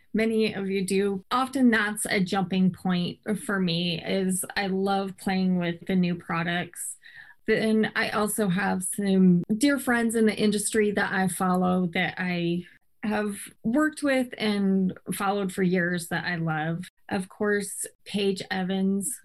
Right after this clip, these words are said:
I adore everything she creates. I don't know if you remember Laura Vegas. Megan Andrew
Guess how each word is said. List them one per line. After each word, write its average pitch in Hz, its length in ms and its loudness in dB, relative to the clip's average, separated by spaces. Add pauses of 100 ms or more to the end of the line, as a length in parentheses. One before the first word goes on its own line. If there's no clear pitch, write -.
(120)
I 190 100 -2
adore 185 680 0 (260)
everything 208 640 0
she 190 420 0
creates. 180 760 -2 (380)
I 254 140 2
don't 294 180 2
know 262 140 2
if 247 120 -4
you 240 120 6
remember 220 760 4 (220)
Laura 220 360 2
Vegas. 220 680 -2 (400)
Megan 262 420 8
Andrew 277 840 2